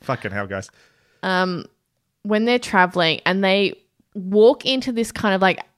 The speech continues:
Speaker 2: Moonlight Lilith Fair event where people, like, walking in a circle with candles. Do you
Speaker 1: Oh,
Speaker 2: remember
Speaker 1: yes.
Speaker 2: this?
Speaker 1: Yes, yes,
Speaker 2: I
Speaker 1: yes.
Speaker 2: thought it was so weird and came out of nowhere. I didn't understand what had happened. I was like, "Did I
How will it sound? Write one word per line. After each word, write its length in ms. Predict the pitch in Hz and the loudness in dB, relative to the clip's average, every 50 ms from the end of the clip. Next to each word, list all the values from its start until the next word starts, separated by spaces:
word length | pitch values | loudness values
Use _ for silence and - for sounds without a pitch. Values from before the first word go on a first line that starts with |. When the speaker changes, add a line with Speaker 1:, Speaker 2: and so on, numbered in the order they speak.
| _ | _
Speaker 2:
Moonlight 680 | 190 190 196 190 190 190 196 196 190 185 175 135 - | -4 -2 0 0 0 0 0 2 2 2 2 2 0
Lilith 420 | - 175 180 180 170 175 170 175 - | -2 -2 -2 -2 0 0 0 0 -2
Fair 720 | - - - - - 180 160 156 147 135 143 165 170 185 - - - | -4 -10 -6 -2 2 2 4 4 4 2 2 0 -2 -4 -8 -6 -4
event 760 | 185 170 - 123 107 131 220 247 302 - - - - - - _ | -4 -2 -2 -2 -2 -2 -4 -4 -6 -10 -12 -12 -12 -12 -10 _
where 120 | - 185 185 | -4 0 2
people, 160 | 214 180 170 | 2 2 4
like, 240 | 175 170 175 - - - | 2 2 0 -2 -6 -12
walking 520 | - 180 175 175 175 170 175 - - 180 175 | -14 -10 -6 -4 -2 -2 -2 -2 -4 -4 -4
in 80 | 170 | -4
a 60 | 165 170 | -4 -4
circle 340 | - - 160 160 - 170 | -4 -2 -2 -2 -2 -4
with 160 | 165 170 - - | -6 -6 -6 -8
candles. 880 | - - 156 156 156 160 165 175 185 208 269 339 370 - - - - _ _ _ _ _ _ _ _ - | -10 -8 -6 -4 -4 -4 -4 -4 -4 -4 -4 -6 -8 -10 -14 -20 -20 _ _ _ _ _ _ _ _ 2
Do 60 | 339 | 2
you 40 | 165 | 4
Speaker 1:
Oh, 40 | 160 | 4
Speaker 2:
remember 180 | 151 151 165 | 4 2 2
Speaker 1:
yes. 100 | 165 339 | 2 2
Speaker 2:
this? 320 | 370 359 - - - - - _ _ _ _ _ | 2 0 -2 -8 -10 -12 -16 _ _ _ _ _
Speaker 1:
Yes, 300 | 123 123 127 - - - | -2 -2 -2 -2 -4 -4
yes, 100 | 120 117 | -2 0
Speaker 2:
I 60 | 220 | 2
Speaker 1:
yes. 100 | 247 285 | 4 4
Speaker 2:
thought 80 | 320 311 | 4 4
it 20 | 302 | 4
was 140 | 330 311 | 2 0
so 520 | - - - - - - 226 214 220 220 220 | -2 -6 -10 -12 -2 2 4 6 6 6 4
weird 320 | 208 214 208 202 190 185 | 4 4 4 4 4 4
and 140 | 170 180 185 | 4 0 -2
came 240 | - - 190 185 185 | -2 -2 0 2 4
out 160 | 180 180 190 | 4 4 4
of 40 | 220 | 2
nowhere. 360 | 208 180 175 175 170 170 170 | 2 2 2 2 4 4 2
I 80 | 170 165 | 2 0
didn't 160 | 170 - - | -2 -2 -2
understand 320 | 170 180 - - 185 175 | -4 -4 -4 -2 -2 -2
what 60 | 175 | -2
had 80 | 170 165 | -2 -2
happened. 260 | 165 170 - - 156 | -4 -4 -4 -4 -4
I 20 | 165 | 0
was 80 | 170 | 0
like, 160 | 185 180 - | 0 0 0
"Did 120 | - 220 240 | 2 2 2
I 100 | 320 | 2